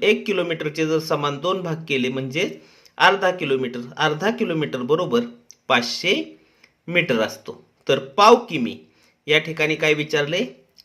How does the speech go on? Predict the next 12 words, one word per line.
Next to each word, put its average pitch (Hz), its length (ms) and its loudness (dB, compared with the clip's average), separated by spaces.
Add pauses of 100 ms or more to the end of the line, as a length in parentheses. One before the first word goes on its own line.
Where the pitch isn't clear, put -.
(160)
पाव 165 260 8
किमी. 110 280 -4 (440)
पाव 202 160 8
किमी 214 300 -4
म्हणजे 180 300 -4 (240)
एक 220 280 2
हजार 156 240 2
मीटरचे 151 460 -2
जर 147 180 0
चार 170 340 2
समान 190 420 -4
भाग 156 140 -4